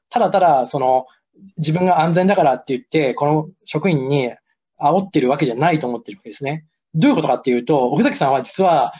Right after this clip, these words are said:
本当に殴られたかったように思うんですよ。というのも、つまり、あの、殴ってきたら、つまりその職員っていうのは国に対して反撃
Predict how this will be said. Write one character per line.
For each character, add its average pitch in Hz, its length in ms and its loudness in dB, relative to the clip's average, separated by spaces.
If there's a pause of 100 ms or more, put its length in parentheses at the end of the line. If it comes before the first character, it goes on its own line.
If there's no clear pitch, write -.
(160)
本 240 180 0
当 254 100 2
に 175 100 2
殴 156 200 2
ら 277 100 2
れ 277 80 0
た - 180 -6
か 311 100 2
っ - 140 -6
た 131 100 0
よ 135 120 2
う - 40 -4
に 117 100 -12
思 147 220 0
う - 20 -6
ん 117 60 -8
で 107 60 -14
す 120 120 -12
よ。 110 160 -10 (920)
と 254 100 2
い 269 40 4
う 254 40 4
の 185 80 2
も、 156 400 2 (400)
つ - 140 -4
ま 175 100 2
り、 135 340 0 (360)
あ 127 140 -4
の、 131 80 -8
殴 170 300 2
っ - 40 -8
て - 60 -4
き - 80 -6
た 160 80 0
ら、 127 340 2
つ - 100 -4
ま 185 80 2
り 135 60 -2
そ - 120 -4
の 185 60 0
職 202 220 0
員 190 100 2
っ - 20 0
て 147 80 -4
い 131 40 0
う - 20 -4
の 127 80 -2
は 123 180 0
国 214 280 0
に 240 80 2
対 240 200 0
し - 120 -12
て 131 420 -2
反 175 160 -2
撃 202 220 0